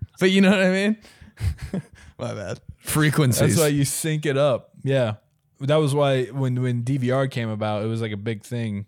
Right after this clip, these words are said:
Speaker 2: because you could, like, pause
Speaker 1: Back it.
Speaker 2: and you back it up and then actually get, "Okay, we're good."
Speaker 1: I was like, "All this. Can we just watch it? Who cares?"
Speaker 2: <laughs>
Speaker 1: And it's always
Speaker 2: Someone's got it.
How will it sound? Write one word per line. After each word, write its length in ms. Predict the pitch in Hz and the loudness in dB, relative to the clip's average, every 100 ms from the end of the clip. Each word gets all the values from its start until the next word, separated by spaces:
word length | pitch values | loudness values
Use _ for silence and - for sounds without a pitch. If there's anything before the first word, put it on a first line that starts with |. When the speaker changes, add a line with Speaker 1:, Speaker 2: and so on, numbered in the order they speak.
| - | -10
Speaker 2:
because 320 | 107 104 104 | -8 -6 -6
you 60 | 107 | -6
could, 180 | 107 104 | -6 -4
like, 220 | 101 - | -6 -6
pause 440 | 123 107 104 101 - | -4 -2 -2 -4 -10
Speaker 1:
Back 20 | |
it. 160 | - - - - | -12 -16 -20 -12
Speaker 2:
and 80 | 127 | -8
you 80 | 117 | -6
back 320 | 110 117 110 | -4 -4 -2
it 80 | 117 | -4
up 180 | 113 104 | -4 -6
and 100 | 107 | -8
then 80 | 107 | -6
actually 380 | 107 - 110 | -8 -8 -8
get, 160 | 104 113 | -8 -6
"Okay, 240 | 123 117 | -4 -2
we're 120 | 120 123 | -2 0
good." 220 | 127 113 _ _ _ - | -2 -4 _ _ _ -2
Speaker 1:
I 140 | 165 | 2
was 180 | 180 175 | 2 4
like, 180 | 165 143 | 2 0
"All 360 | - 151 180 190 | 2 4 6 6
this. 640 | 170 160 139 - - - - _ - | 6 6 4 0 -6 -10 -16 _ -2
Can 120 | 160 | 2
we 120 | 180 | 2
just 180 | 202 208 | 4 2
watch 380 | 135 131 156 190 | 2 2 2 2
it? 260 | 214 - 175 | 2 2 2
Who 160 | 202 | 2
cares?" 800 | 180 - 135 185 175 117 110 - - - - - | 0 -2 0 4 4 2 -2 -10 -16 -18 -18 -14
Speaker 2:
<laughs> 40 | 214 _ - _ - - - - _ - _ _ _ _ _ - | -14 _ -16 _ -16 -14 -14 -14 _ -18 _ _ _ _ _ 0
Speaker 1:
And 160 | 208 | 2
it's 140 | 240 254 | 2 2
always 200 | 302 370 | 2 0
Speaker 2:
Someone's 120 | - | 0
got 240 | 480 | 0
it. 40 | 523 | 0